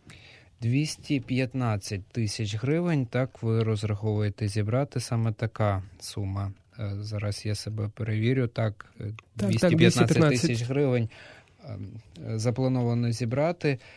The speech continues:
Speaker 1: Як її розраховували, чому саме стільки?
Speaker 2: А, ну, е, бюджет складається з кількох моментів. Тобто, звичайно, е, найбільша частина, е, це, е,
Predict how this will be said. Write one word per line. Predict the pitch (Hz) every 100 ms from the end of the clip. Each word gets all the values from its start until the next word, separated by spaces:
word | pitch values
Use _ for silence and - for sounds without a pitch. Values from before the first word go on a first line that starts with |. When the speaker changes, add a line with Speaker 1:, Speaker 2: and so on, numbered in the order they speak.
| - -
Speaker 1:
Як | 131 139 - 127
її | 113 120 135
розраховували, | 127 113 113 - 139 139 123 113 113 110 -
чому | 113 117
саме | 110 110 104
стільки? | - 104 - - - - - - - - - -
Speaker 2:
А, | 156 156 147 143 143 -
ну, | 185 214 -
е, | 185 180 170
бюджет | 170 190 262 -
складається | - 180 185 208 196 - 180 175
з | 147 139 180 160 165 -
кількох | - 185 175 - 170 - 160
моментів. | 160 151 143 143 202 208 -
Тобто, | - 165 180 165
звичайно, | 160 165 190 190 185 160 -
е, | 165 156 151
найбільша | 175 170 175 147 - 147 135 156 -
частина, | 170 - - 151 156 196 220 - - - -
е, | 139 143 143 147 147 143 143
це, | - - 175 190 185 -
е, | 165 156